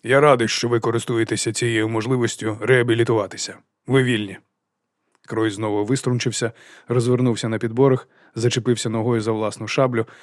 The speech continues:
і дещо незграбно вийшов із намету. Вест повільно вдихнув і видихнув. Голова в нього пульсувала болем. Понад усе йому хотілося прилягти на кілька секунд, але часу на це не було. Він знову пригладив на собі формений кітель.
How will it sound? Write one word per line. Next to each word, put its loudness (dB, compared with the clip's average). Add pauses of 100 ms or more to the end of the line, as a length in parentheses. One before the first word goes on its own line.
(200)
і -4
дещо 2
незграбно -2
вийшов -6
із -10
намету. -12 (800)
Вест -4
повільно -6
вдихнув -6
і -8
видихнув. -14 (720)
Голова 4
в 2
нього -2
пульсувала -2
болем. -4 (300)
Понад -8
усе 0
йому -4
хотілося -8
прилягти -8
на -10
кілька -12
секунд, -6
але -10
часу -12
на -16
це -12
не -12
було. -12 (560)
Він 0
знову -2
пригладив -2
на -8
собі -8
формений -6
кітель. -4